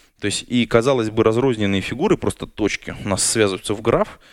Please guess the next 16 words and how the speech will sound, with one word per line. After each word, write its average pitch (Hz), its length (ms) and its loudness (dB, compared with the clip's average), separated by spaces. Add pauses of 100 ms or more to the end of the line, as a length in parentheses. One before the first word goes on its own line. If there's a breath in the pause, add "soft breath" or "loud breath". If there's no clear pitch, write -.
(160 soft breath)
граф 110 340 0
взвешивается, 143 880 0
у - 80 -2
нас 110 160 2
появляются 104 460 2
ограничения 110 640 2
на 95 120 0
графе, 160 440 0 (600 loud breath)
и 127 120 2
вот 113 180 2
всё - 160 -2
сложнее, 120 480 0
и 180 40 2
сложнее, 147 460 -2
и 151 40 2
сложнее 127 640 0